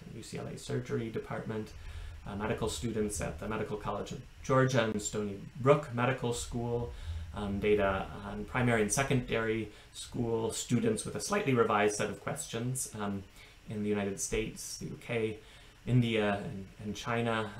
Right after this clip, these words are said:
um, a, a representative community sample of, of residents of,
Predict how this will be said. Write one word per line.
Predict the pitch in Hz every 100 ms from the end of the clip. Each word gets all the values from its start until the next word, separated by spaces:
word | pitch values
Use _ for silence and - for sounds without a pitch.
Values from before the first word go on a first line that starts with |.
| 104
um, | 101 101 101 101
a, | - 101 - - - -
a |
representative | 131 139 131 131 117 107
community | 139 147 160 160
sample | - 147 147 160 151 139
of, | 113 107
of | 110 113
residents | 117 123 117 120 -
of, | 104 -